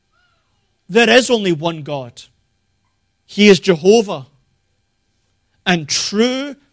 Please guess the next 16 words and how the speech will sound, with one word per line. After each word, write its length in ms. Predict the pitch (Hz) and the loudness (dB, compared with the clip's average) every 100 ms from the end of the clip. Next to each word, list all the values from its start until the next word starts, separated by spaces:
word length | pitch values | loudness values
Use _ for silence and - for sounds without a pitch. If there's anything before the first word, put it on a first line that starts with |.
| - | -2
religion, 680 | 202 202 190 156 143 151 220 _ _ _ _ _ _ _ - | 0 2 0 0 -4 -14 -18 _ _ _ _ _ _ _ -20
true 520 | - 220 233 240 247 - | -14 -4 0 0 -2 -6
obedience, 960 | 247 196 156 185 160 131 - - - _ _ _ _ _ _ _ | -6 -4 -2 -4 -4 -12 -16 -20 -20 _ _ _ _ _ _ _
true 420 | - - 247 247 269 | -6 -6 -2 -2 -4
understanding 760 | 311 226 214 - 214 202 196 180 | -10 -10 -10 -8 -10 -8 -10 -10
of 120 | 160 | -12
the 60 | 165 | -12
law 640 | 160 190 220 131 160 240 _ _ _ | -6 -4 -4 -4 -8 -12 _ _ _
is 160 | 196 170 | -6 -4
not 280 | 220 285 - _ 196 | -2 -4 -8 _ 0
outward 760 | 214 233 - 175 170 208 196 - | 2 2 -2 -10 0 0 0 -10
external 680 | 180 - - 202 190 180 - | -16 -16 -12 -10 -10 -12 -14
obedience 680 | 156 131 - 226 220 202 - | -16 -8 -2 -2 -4 -12 -14
to 120 | 160 | -18
this 160 | 131 | -18
Jehovah, 720 | - 123 170 185 180 185 180 | -18 -10 2 2 2 -2 -4